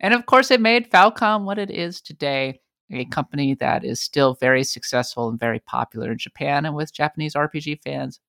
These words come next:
around the world. And that is it for our discussion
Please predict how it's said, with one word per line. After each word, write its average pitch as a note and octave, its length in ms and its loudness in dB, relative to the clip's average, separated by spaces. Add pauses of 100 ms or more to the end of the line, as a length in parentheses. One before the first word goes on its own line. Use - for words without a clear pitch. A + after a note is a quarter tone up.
(140)
around - 220 -16
the - 60 -18
world. - 340 -20 (640)
And D#3 160 -4
that C4+ 180 6
is A3 340 2 (220)
it - 500 0 (280)
for E3+ 160 -6
our G3 100 -4
discussion F#3 800 -4